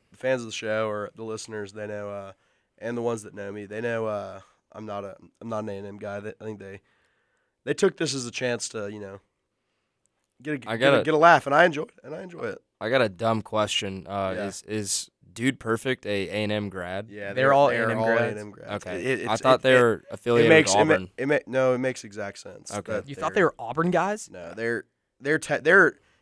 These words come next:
Speaker 1: if you wanna know, like, a textbook A and M person, it's Dude Perfect.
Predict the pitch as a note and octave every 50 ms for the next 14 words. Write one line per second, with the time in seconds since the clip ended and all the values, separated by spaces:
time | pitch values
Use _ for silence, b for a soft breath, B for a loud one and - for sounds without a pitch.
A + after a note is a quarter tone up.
0 | _ - C3+ D3+ F3+ G3+ A3 A#3+ C4 C4 B3 G#3+ G3+ F#3+ F#3 E3+ D3+ C#3 - C3
1 | G#2+ G2+ G2 _ _ - - C#3+ C#3+ C#3 - - - A#2 G2 - - - _ F#2+
2 | F#2+ G2+ G2 E2+ F2 _ _ - - - - F#2+ F2+ _ - - _ - G2+ F#2
3 | _ - F2 - - - F#3+ - _